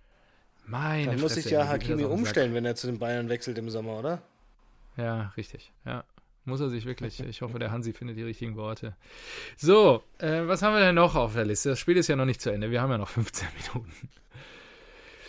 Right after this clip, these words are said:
Speaker 1: Ähm, was lief denn gestern noch? Ja, Bayern in München. Ach, Bayern in München. Bayern in Bremen.
Speaker 2: <laughs>
Speaker 1: Ähm,
Speaker 2: Bremer,
Speaker 1: haben
Speaker 2: erstaunlich
Speaker 1: sich
Speaker 2: gut mitgehalten, ne? Gekämpft.
Speaker 1: Ja, extrem. Extrem. Haben sich extrem schwer getan, die, die Münchner. Klar, Lewandowski dann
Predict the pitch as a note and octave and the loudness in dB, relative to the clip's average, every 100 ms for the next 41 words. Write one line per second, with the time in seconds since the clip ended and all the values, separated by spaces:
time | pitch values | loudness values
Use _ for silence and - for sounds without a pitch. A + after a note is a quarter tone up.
0 | - - C#3+ D#3+ F3 F#3 F#3+ F3+ E3+ F3 | -14 -4 -2 2 2 4 4 4 2 0
1 | F#3 E3 D3+ - C3 A#2+ E3 D3+ F3 G#3 | 0 0 0 0 2 6 8 8 6 6
2 | - - F3 F3 A3+ G#3 - - - G2 | 6 4 2 -2 -2 -2 -4 -6 -6 -6
3 | G2+ G2+ A2 A2+ G#2 C#3 D3+ C3+ A#2+ C3+ | -4 -4 -4 -4 0 2 2 2 4 6
4 | A#2 F#2+ - - - - _ _ - - | 6 2 -6 -20 -20 -20 _ _ -10 -6
5 | D#3 - - - B2 A2+ A2 G#2+ G#2 G2 | -6 -6 -10 -4 0 2 4 2 -2 2
6 | D3+ A#3+ A#3 C3 C3 G#2+ C3 A#3 F#3+ - | 6 8 8 6 0 2 4 6 4 2
7 | F3 D#3+ G3 C#3+ A2+ G#2+ G#2+ B2 F3+ - | 0 0 2 4 4 2 -2 -4 -4 -6
8 | - A#2+ E3+ G#3+ E3+ B2+ B2 C3+ - F#3+ | -10 -2 0 0 2 2 2 -2 -4 -2
9 | E3+ G#2 - - - C#3+ A#2+ D3+ D#3+ A2+ | -2 -4 -10 -20 -14 -10 -6 -2 -2 -2
10 | B2 B2 A#2+ - D3 - D3+ D3 A#2+ A2+ | -2 -4 -6 -6 -6 -2 -2 -2 -2 -4
11 | A#2 A2 A2+ A2 A2+ A#2 G#2+ - B2 B2+ | -6 -8 -8 -8 -8 -8 -8 -4 -2 -2
12 | A2+ A2+ A2+ B2 - A#2+ A2+ A2 A2 | -2 -4 -4 -6 -6 -6 -6 -6 -8